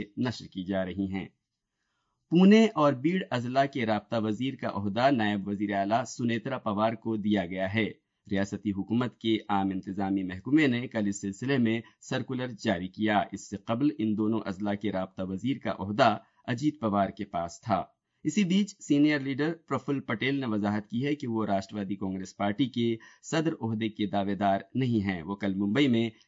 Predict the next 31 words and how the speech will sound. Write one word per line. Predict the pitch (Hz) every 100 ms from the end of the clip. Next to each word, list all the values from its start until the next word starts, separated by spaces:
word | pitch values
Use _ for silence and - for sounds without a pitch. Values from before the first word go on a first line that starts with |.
| -
सहीफा | 135 139 127
निगारों | 104 104 113 131
से | 123 104 101 104 -
बात | 104 95 -
कर | -
रहे | 95 104
थे। | 101 110 95 - _ _ _ _ _ _ _ _ _ _ _ _ _ _ _ _ -
वजीर | 165 185 208
आला | 190 214
देवेंद्र | 196 151 147 165 185
फडणवीस | 185 135 120 127 151 160
ने | 147
हिदायत | 120 113 113
दी | 101 113
है | 127 151
कि | 147
रियासत | 113 107 104 135 135
में | 139 120
बुनियादी | 107 110 104 101 101
ढांचे | 95 92 - 147
और | - 110
सनती | 104 107 104 104
तरक्की | 101 98 -
की | 123 107
खातिर | 104 98 -
जमीन | 123 101 104 127
के | 120
हुसूल | 101 98 - 123 123
के | 110
अमल | 95 120 147
को | 135